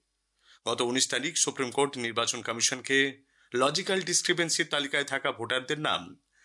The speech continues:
যথাযথভাবে জানাতে নির্দেশ দিয়েছিল। প্রায় এক কোটি পঁচিশ লক্ষ ভোটারের নাম এই তালিকায় রয়েছে বলে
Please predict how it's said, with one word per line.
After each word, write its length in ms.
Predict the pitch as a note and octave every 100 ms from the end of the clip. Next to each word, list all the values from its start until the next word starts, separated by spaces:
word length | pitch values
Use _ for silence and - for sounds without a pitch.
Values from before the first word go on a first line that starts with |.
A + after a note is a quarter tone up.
| - -
যথাযথভাবে 760 | A#2 C#3+ G3+ G#3 G#3 F#3+ F#3+ G3+
জানাতে 340 | D3 D3 D3
নির্দেশ 440 | C#3 A#2 A2+ G#2+
দিয়েছিল। 440 | A#2+ F#2 - E2+ C2+ - _ _ _ _ _ _ _ -
প্রায় 300 | C#3+ E3 F3 -
এক 200 | C#3 -
কোটি 240 | G3+ G3+
পঁচিশ 440 | G3 F#3 F#3 G3 G#3+
লক্ষ 200 | F#3+ G3
ভোটারের 400 | D3+ D3+ D#3 D3
নাম 280 | C#3 D3+ D#3+
এই 180 | C3
তালিকায় 380 | C3 C3 C3 C3+
রয়েছে 300 | A#2+ A#2+ C#3
বলে 340 | B2+ B2+ C3